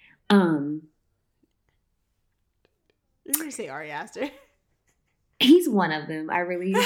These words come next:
Speaker 2: <laughs>
Speaker 1: appreciate his two films. Um,
Speaker 2: Oh, he got all them short films that
Speaker 1: I
Speaker 2: haunted
Speaker 1: like
Speaker 2: the internet.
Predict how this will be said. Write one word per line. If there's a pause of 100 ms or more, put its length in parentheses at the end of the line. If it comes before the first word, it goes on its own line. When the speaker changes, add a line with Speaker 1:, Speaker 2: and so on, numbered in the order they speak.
Speaker 2:
<laughs>
Speaker 1:
appreciate
his
two
films. (480)
Um, (560)
Speaker 2:
Oh,
he
got (140)
all
them
short
films (460)
that
Speaker 1:
I
Speaker 2:
haunted
Speaker 1:
like
Speaker 2:
the
internet.